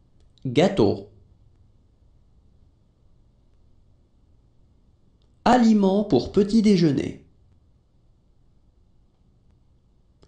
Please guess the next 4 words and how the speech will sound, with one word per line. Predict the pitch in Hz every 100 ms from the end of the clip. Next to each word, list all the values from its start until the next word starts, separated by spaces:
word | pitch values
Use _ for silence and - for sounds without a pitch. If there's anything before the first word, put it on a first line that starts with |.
| _ _ _
Produits | - - 226 175 156 208
de | 196
panification | - 196 240 247 240 220 208 - 214 214
grillés. | 170 160 135 73 - -